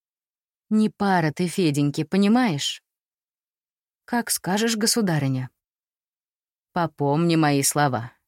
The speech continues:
Счастливыми вам не быть. Даже когда женится мой сын на тебе, не будет вам ни счастья, ни благословения». Устья только плечами пожала. Могла бы, так фыркнула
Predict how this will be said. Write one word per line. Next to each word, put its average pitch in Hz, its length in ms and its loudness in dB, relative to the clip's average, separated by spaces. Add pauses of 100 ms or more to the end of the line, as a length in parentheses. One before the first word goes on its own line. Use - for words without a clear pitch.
(160)
Счастливыми 208 760 0
вам 160 300 2
не 196 120 2
быть. 123 380 -10 (640)
Даже 165 320 0
когда 156 340 0
женится 165 520 0
мой 156 200 2
сын 147 340 0
на 131 100 -2
тебе, 120 340 -6 (200)
не 233 160 4
будет 202 440 0
вам 185 240 4
ни 185 80 2
счастья, 185 580 0
ни 190 140 4
благословения». 180 1000 0 (1400)
Устья 196 340 -6
только 185 340 -4
плечами 170 500 -2
пожала. 139 580 -6 (520)
Могла 208 460 -2
бы, 135 260 -6
так - 180 -6
фыркнула 175 600 0